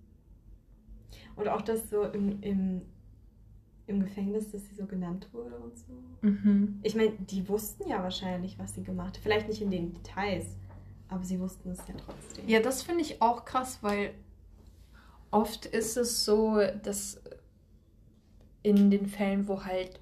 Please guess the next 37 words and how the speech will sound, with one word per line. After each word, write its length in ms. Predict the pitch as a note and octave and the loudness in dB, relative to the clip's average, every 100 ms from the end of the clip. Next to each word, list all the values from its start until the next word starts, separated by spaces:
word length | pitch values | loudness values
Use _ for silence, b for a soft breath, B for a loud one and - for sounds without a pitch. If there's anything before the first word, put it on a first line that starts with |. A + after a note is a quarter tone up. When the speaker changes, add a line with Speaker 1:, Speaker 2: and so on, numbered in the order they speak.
| - | -12
Speaker 2:
Männer 540 | F#3 F3+ F3+ G3 A#3 B3 | -10 -6 -2 0 0 2
dann 420 | B3 B3 B3 - | 0 0 -2 -2
ins 180 | A#3 - | -4 -4
Gefängnis 560 | A#3 - A#3+ A#3+ A#3 - | -8 -2 2 2 0 0
gehen 240 | A#3+ A#3 | 2 4
und 220 | G3+ G3+ | 6 6
die 200 | G3+ G#3 G#3 | 6 2 4
halt 180 | G3 | 2
irgendwie 280 | G3 G3 - | 2 -2 -4
Kinder 280 | - F#3+ G3 | -8 -4 4
misshandelt 1120 | G#3 G#3+ - - - - - A3 A3 G#3+ - | 4 4 0 -10 -20 -10 2 4 4 0 -2
haben 380 | A3 G#3+ G#3+ G#3 | -2 2 4 4
oder 240 | G3 F#3 F#3 | 2 0 -2
halt, 120 | F#3 - | -10 -10
wenn 380 | F3+ F#3+ F#3 - | -4 -4 -4 -12
es 180 | - - | -14 -12
Pädophile 600 | - F#3+ F3+ G#3 A3 A3 | -6 -6 -4 0 0 2
sind 240 | A3 G#3 | 2 4
oder 240 | G3+ G3+ G3+ | 4 4 4
sonst 240 | G#3 G3+ | 2 2
was, 160 | G#3 - B B B | 0 -2 B B B
dann 160 | G3+ G3+ | 8 10
werden 220 | G3+ G3+ | 10 10
die 240 | G#3 - | 8 2
extrem 720 | - - - - G3 F#3+ G3+ - - F#3+ | -4 -4 -8 -2 -2 0 -8 -10 -16 -8
so 360 | F3+ F#3 F3+ | -2 0 0
hart 600 | - - G#3 G#3+ G3+ G3 | -2 6 8 10 6 2
so 340 | F#3+ F#3+ E3+ E3 | -4 0 0 0
Speaker 1:
Mhm. 200 | A3 G#3 | 2 2
Speaker 2:
behandelt 520 | G3+ G3+ G3 F#3 F#3 | 4 4 2 2 -4
im 140 | F#3 | -6
Gefängnis. 520 | F#3+ - F#3+ F3+ F3+ - | -8 -6 -6 -4 -6 -6
Ich 80 | - | 2
find's 240 | G3+ G3+ | 2 2
krass, 300 | - G3+ G3+ | 0 0 0
dass 200 | G3+ - | -6 -4
sie, 220 | G3+ G3 | -4 -4